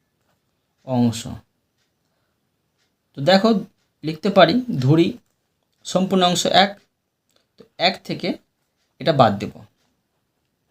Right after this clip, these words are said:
এটা ভগ্নাংশের বিয়োগ করে নেব। তো এটা ভগ্নাংশের বিয়োগ করলে হবে, এর নিচে এক আছে, তো এক আর তিন লসাগু করলে তিন হয়, তিনকে এক দিয়ে ভাগ করলে তিন হয়, আর তিনের সাথে এক গুণ করলে তিন হয়।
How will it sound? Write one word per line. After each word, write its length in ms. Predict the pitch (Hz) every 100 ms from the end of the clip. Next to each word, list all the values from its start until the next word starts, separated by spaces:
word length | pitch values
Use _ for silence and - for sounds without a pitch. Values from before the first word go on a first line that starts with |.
| _ _ _ _ _ _ _ _ _ _ _ _
এটা 100 | 160 131
ভগ্নাংশের 360 | 175 196 196 175
বিয়োগ 160 | 170 170
করে 120 | 202
নেব। 120 | 135 180 - _ _ _
তো 60 | -
এটা 120 | 143 117
ভগ্নাংশের 360 | 131 147 170 139
বিয়োগ 160 | 131 139
করলে 160 | 151 139
হবে, 160 | 120 127 240 - _ _ _
এর 80 | 135 151
নিচে 200 | 147 214 262 - _ _ _ _
এক 140 | 196 190 117
আছে, 160 | - 117 _ _ _ _ _ _ _ -
তো 20 | - 147
এক 80 | 160
আর 80 | 190
তিন 80 | 190
লসাগু 180 | 156 160
করলে 120 | 156 139
তিন 100 | 135
হয়, 140 | 120 233 - _ 185
তিনকে 320 | 196 196 226 220 135
এক 80 | 127
দিয়ে 120 | 143
ভাগ 100 | 127 135
করলে 140 | 131 131
তিন 80 | 131 143
হয়, 120 | - -
আর 80 | 127 -
তিনের 220 | 139 135
সাথে 200 | 143 147 285 - -
এক 60 | 123
গুণ 100 | 123 120
করলে 140 | 165 -
তিন 100 | 107
হয়। 120 | 82